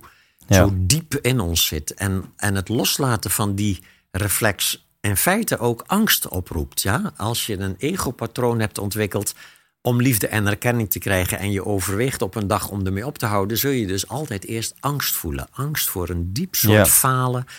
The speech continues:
Speaker 2: een diep soort ongeluk, een diep soort misluktheid. Ja, dat je, dat het helemaal gaat instorten in je leven en zo.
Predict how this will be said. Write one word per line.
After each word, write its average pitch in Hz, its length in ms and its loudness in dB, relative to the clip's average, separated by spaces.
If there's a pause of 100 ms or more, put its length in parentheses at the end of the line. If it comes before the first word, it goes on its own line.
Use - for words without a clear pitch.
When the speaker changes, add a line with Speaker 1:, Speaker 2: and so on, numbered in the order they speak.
(140)
Speaker 2:
een 92 260 -2
diep 139 200 -4
soort - 320 2
ongeluk, 107 560 -2 (260)
een 98 180 -2
diep 127 200 -2
soort - 340 -2
misluktheid. 98 840 0 (360)
Ja, 101 180 0
dat 95 260 0
je, 85 140 -6
dat 90 180 0
het 95 120 -10
helemaal 131 600 2
gaat 110 300 -2
instorten 110 540 0
in 98 60 0
je 101 80 0
leven 98 320 2
en 95 80 0
zo. 92 200 2